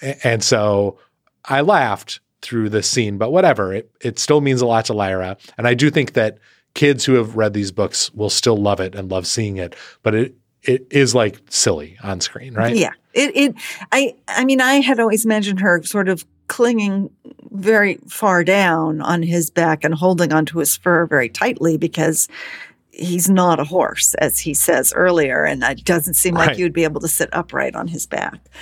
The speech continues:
Speaker 2: Um, let's move on to the village scene.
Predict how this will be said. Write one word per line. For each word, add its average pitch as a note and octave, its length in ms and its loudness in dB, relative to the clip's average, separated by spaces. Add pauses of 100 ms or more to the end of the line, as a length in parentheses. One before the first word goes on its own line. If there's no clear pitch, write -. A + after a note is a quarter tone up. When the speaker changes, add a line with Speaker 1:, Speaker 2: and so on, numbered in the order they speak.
(360)
Speaker 2:
Um, F3 420 0 (300)
let's D#4+ 460 0
move B3+ 240 4
on G#3 240 2 (100)
to G3+ 160 -2
the F3 120 -2
village D#3+ 440 0
scene. - 480 -6